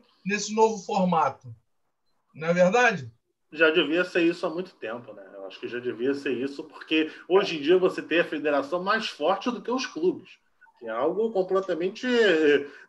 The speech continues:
Speaker 2: surreal, porque o futebol é feito para os clubes. A federação devia estar ali como meio de organizar os clubes e tal, mas ela ser, por exemplo, uma salinha de reunião, ou então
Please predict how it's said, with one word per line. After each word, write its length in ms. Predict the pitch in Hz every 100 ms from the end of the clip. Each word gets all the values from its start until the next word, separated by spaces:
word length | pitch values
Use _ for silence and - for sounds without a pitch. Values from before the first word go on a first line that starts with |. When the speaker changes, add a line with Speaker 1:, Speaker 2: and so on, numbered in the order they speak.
| _
Speaker 2:
surreal, 760 | - - 226 - 123 143 170 -
porque 260 | - _ 127
o 140 | 139
futebol 500 | - - - 135 196
é 40 |
feito 280 | 190 - - _ _ _
para 240 | 185 247 262
os 140 | -
clubes. 420 | - 139 110 101 - -
A 80 | 127
federação 500 | 156 165 175 170 214
devia 320 | 196 170 165
estar 200 | 143 135
ali 420 | 127 123 175 214 - - _
como 240 | 196 196
meio 220 | 185 202
de 80 | 196
organizar 720 | 208 185 190 175 151 160 214
os 160 | 185 -
clubes 500 | - 147 202 131 110
e 80 | -
tal, 320 | 123 180 214 - - _
mas 180 | 285 151
ela 220 | 156 180
ser, 180 | - 190
por 140 | 240
exemplo, 460 | 247 208 180 139 160
uma 120 | 185
salinha 420 | - 226 170 190
de 100 | 208
reunião, 640 | 226 269 320 220 190 220 147
ou 200 | 117 143
então 640 | 143 - 151 196 254 139